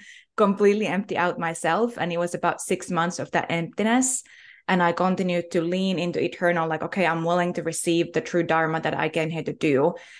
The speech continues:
And then from there, somatic frequency work just came online, and it immediately started to, uh, I mean, results, like, testimonials are incredible. And again, it's nothing, it's not me who's doing it. I'm just listening my instructions that is coming from eternal for me.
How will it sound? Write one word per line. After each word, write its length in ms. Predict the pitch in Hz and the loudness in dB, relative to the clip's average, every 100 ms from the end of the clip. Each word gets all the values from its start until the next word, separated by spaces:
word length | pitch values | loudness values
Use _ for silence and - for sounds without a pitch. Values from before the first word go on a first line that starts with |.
| - | -6
And 160 | 180 170 | -2 2
then 240 | 170 170 | 2 2
from 400 | 139 196 180 175 | 2 2 2 2
there, 240 | 170 170 165 | 4 4 2
somatic 420 | 175 160 156 156 | 0 0 -2 -2
frequency 420 | 165 160 156 156 | -4 -4 -2 -2
work 200 | 156 156 | -2 -2
just 180 | 160 - | -6 -4
came 160 | 160 147 | -2 0
online, 460 | 160 160 160 160 | 0 0 0 0
and 80 | 165 | -2
it 100 | 160 | -2
immediately 680 | 170 165 180 170 165 - 160 | -2 2 2 4 2 0 -4
started 440 | - 160 160 160 | -2 0 0 -4
to, 400 | - 156 160 165 - - _ _ 185 | -4 -2 -2 -4 -10 -20 _ _ 0
uh, 40 | 160 156 - | 2 2 0
I 20 | |
mean, 200 | 185 170 | 0 0
results, 460 | 170 165 165 156 - | 0 0 2 2 -2
like, 220 | 156 - | -6 -4
testimonials 640 | 180 175 156 160 160 151 - | -4 -2 -2 0 0 0 0
are 120 | 151 | -2
incredible. 640 | 151 - 156 - - - - - - | -2 -2 -4 -2 -2 -4 -6 -18 -4
And 100 | 180 | 0
again, 240 | 175 196 185 | 2 2 2
it's 220 | 180 - | 2 2
nothing, 480 | 190 196 196 180 - | 2 4 4 2 0
it's 240 | 180 175 | -2 0
not 380 | 190 180 180 - | 2 2 2 0
me 400 | 185 180 208 196 | 0 4 4 4
who's 260 | 175 165 - | 0 -4 0
doing 320 | 185 180 170 | 2 2 0
it. 100 | 165 | -2
I'm 180 | - 170 | -2 -4
just 480 | - 175 175 - - _ _ _ _ _ _ | 0 0 0 -4 -14 _ _ _ _ _ _
listening 560 | 202 208 202 196 180 175 | 4 4 4 0 -2 0
my 140 | 170 | -2
instructions 580 | 160 165 202 190 - 165 | -2 -2 -2 0 -2 -4
that 160 | 165 - | -4 -2
is 140 | 165 | -2
coming 300 | - 160 160 | 0 -2 -2
from 180 | 156 156 | -4 -4
eternal 400 | 156 - 156 147 | -4 -4 -2 -2
for 140 | - - | -2 -6
me. 280 | 78 - | -6 -8